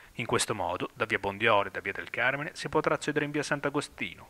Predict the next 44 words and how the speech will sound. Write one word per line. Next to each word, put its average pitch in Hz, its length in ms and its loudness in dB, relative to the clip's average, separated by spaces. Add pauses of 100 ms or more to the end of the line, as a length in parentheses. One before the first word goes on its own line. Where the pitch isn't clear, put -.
(100)
percorrere 104 600 -2
con 92 160 -12
direzione 98 400 -8
Corso 113 280 -4
Matteotti 107 480 -4
i - 20 -10
primi 95 260 -6
metri 95 240 -8
della 92 160 -6
strada - 560 -10
e 165 100 -6
poi 160 180 4
girare 151 280 6
a 143 40 -2
sinistra, - 520 -6
raggiungendo 127 720 -6
più - 140 -10
facilmente - 680 -8
il 143 140 -6
parcheggio. - 720 -4 (580)
Diventerà 175 500 10
invece 107 340 0
a 98 60 0
doppio 147 240 0
senso - 240 0
di 104 100 -10
circolazione 117 800 -4
via 139 140 0
Muro 147 180 0
Gioco 139 240 2
del 117 160 0
Pallone, 120 520 0
nel 90 120 -6
breve 104 240 -2
tratto 131 320 -2
compreso 113 460 -6
fra 95 180 -2
via 110 180 -2
del 90 200 -6
Carmine 101 500 0
e - 80 -6
il 120 100 -4
Civico 127 360 -4
trentadue, 123 600 -6